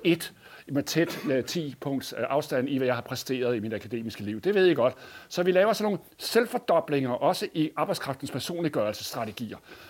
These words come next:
Og i dag er en sygeplejerske ikke en sygeplejerske, som man kan udskifte med en anden. I dag er en sygeplejerske en, der er stærkt specialiseret, har sovkompetencebearbejdning, eller har gået på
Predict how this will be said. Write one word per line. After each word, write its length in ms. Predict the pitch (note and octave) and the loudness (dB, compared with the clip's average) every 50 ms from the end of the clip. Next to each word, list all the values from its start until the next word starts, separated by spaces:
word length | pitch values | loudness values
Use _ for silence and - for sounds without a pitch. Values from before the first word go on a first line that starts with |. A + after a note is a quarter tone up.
| - - | -14 -4
Og 80 | - D#3 | 0 0
i 40 | D3+ | 2
dag 240 | - G#3+ A3+ A3 | 4 4 4 4
er 80 | F3+ F3+ | 4 2
en 80 | F3+ E3 | 0 0
sygeplejerske 640 | - - F#3+ G#3+ A#3 - F#3 E3 D3 C3+ - - - | 0 2 2 2 4 4 2 2 2 2 0 -2 2
ikke 300 | - E3 G3 G3 G3 - | 4 4 4 4 2 -2
en 80 | C3+ | -2
sygeplejerske, 680 | A#2 - - F#3 G#3+ B3+ G#3+ G3+ F3 E3 D3 C3 - C#3 | -2 0 2 2 2 2 4 2 2 2 2 0 -2 -8
som 260 | - - C3+ A#2+ A2+ A2+ | -6 -4 -4 -4 -4 -4
man 320 | A#2 A#2 A2 A2 G#2 G2 - - | -6 -6 -6 -6 -8 -8 -10 -10
kan 100 | B2+ A#2 | -4 -2
udskifte 400 | C#3 - - - D#3 C#3 - C3+ | 0 -2 0 0 -4 -4 -2 -2
med 80 | B2 | -4
en 80 | A#2 A2 | -4 -2
anden. 300 | G2+ A#2+ E3 A3 G#3+ A3 - - - - - - - | -2 0 0 -2 -2 -4 -10 -18 -20 -20 -20 -16 -10
I 80 | C#3 C#3 | -8 0
dag 180 | - G3 G3+ | 2 4 4
er 80 | F#3+ F#3+ | 4 2
en 60 | F3+ | 0
sygeplejerske 640 | - - F3+ F#3 G3+ G3 F3+ D#3+ D3 - - D#3+ | -2 0 2 2 2 2 2 2 2 2 0 -2
en, 100 | E3+ E3 | -2 0
der 60 | E3 D3+ | 0 -2
er 60 | C#3 | -2
stærkt 300 | - - - E3 G3 - | -2 0 2 2 2 2
specialiseret, 680 | - F#3+ E3 - D#3 C3 C3+ B2+ - - D#3+ D#3 D#3+ C3+ | -2 -6 -4 -2 -2 0 0 -2 0 2 2 2 2 0
har 80 | C3+ | -4
sovkompetencebearbejdning, 1900 | B2 - - - D3+ C#3+ F3+ G#3 - - - - F3 D3+ C#3 - C#3+ - - C#3+ C3+ C3+ C3 D3+ C#3+ C#3 D3 C3 B2+ B2 - C#3+ C3+ C#3 B2+ - C#3+ B2 B2+ | -6 -6 -4 0 2 2 2 2 0 -4 -6 -4 -2 -2 -2 -4 -6 -6 -4 -2 -2 -2 -2 -2 -4 -2 0 0 0 0 -2 -2 0 0 -2 -2 -4 -4 -4
eller 140 | B2 C3 B2+ | -2 -2 -4
har 80 | A#2+ A#2 | -4 -2
gået 220 | - D#3 D#3+ E3 | 0 0 0 2
på 180 | F3 D3 B2+ | 0 -4 -4